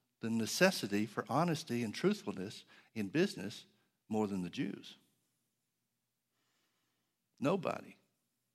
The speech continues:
As a matter of fact, you go back in history, and, and our word dollar comes from a,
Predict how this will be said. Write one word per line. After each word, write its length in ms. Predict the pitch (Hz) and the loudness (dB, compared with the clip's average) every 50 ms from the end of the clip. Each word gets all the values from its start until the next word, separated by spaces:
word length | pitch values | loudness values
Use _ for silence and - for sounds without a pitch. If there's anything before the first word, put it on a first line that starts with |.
| _ _ _ _ _ _ _ _ _ _ - _ _ _ 117 | _ _ _ _ _ _ _ _ _ _ -20 _ _ _ -4
As 100 | 107 113 | -2 2
a 40 | |
matter 280 | 110 110 113 107 104 98 | 4 6 6 6 4 2
of 80 | 98 - | 2 4
fact, 360 | 151 160 156 131 120 - - - - _ _ _ _ _ _ - | 6 6 6 6 4 2 -4 -14 -20 _ _ _ _ _ _ -4
you 100 | 113 110 | 0 4
go 100 | 117 113 | 4 6
back 320 | 107 120 120 120 120 - | 8 8 8 8 6 2
in 80 | 117 107 | 0 2
history, 440 | 120 151 156 160 - 127 123 120 113 | 4 4 2 2 2 2 2 4 4
and, 220 | 107 101 101 - | 2 0 0 0
and 280 | 107 107 104 104 104 - | 0 2 2 2 0 2
our 200 | 101 107 110 - | 4 4 4 2
word 440 | 101 113 110 120 123 120 107 104 110 | 2 0 0 2 2 2 2 4 6
dollar 460 | 120 139 170 175 127 - 82 92 - - _ _ _ _ _ _ _ _ _ _ _ _ _ _ _ _ _ _ _ | 8 8 8 8 6 2 -2 -8 -10 -16 _ _ _ _ _ _ _ _ _ _ _ _ _ _ _ _ _ _ _
comes 240 | - 127 120 117 - | 0 0 0 2 2
from 200 | - 117 110 107 | 0 2 4 4
a, 640 | 104 101 98 - - 104 104 98 98 98 - - | 4 4 2 0 -2 0 0 0 0 -2 -4 -6